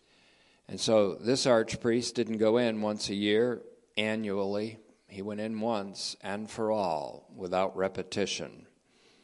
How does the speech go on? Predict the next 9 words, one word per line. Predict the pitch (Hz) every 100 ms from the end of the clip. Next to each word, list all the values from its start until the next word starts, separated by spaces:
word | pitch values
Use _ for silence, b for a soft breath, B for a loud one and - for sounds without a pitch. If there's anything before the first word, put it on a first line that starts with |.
| b -
And | 87
so | - 98
again, | 90 90 98 87 87 92 92 -
the | 87
shadow | - 117 117 107 87 82 - - _ -
is | 92 90 87 -
an | 92 90 -
imperfect, | 120 127 120 - 131 - 87 - _ - _ _ _ -
m-, | 95